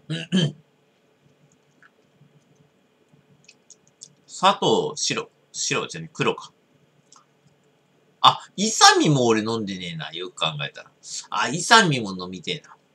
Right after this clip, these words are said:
村尾と森伊蔵と佐藤の黒と、イサミ、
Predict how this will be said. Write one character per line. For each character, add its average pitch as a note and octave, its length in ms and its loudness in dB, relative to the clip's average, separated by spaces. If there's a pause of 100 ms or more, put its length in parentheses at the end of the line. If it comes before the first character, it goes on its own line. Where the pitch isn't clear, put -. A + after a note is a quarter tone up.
(880)
村 A3+ 520 10
尾 A#3+ 60 0
と G#3 360 8
森 F3+ 440 0
伊 F#3+ 40 -6
蔵 A2+ 300 4 (100)
と A#2 400 4
佐 G3+ 340 6
藤 G2+ 360 4 (1200)
の G#2 160 -6
黒 D3+ 420 2
と、 G#2+ 460 2 (4000)
イ E3 120 2
サ E3+ 260 10
ミ、 G2 260 -6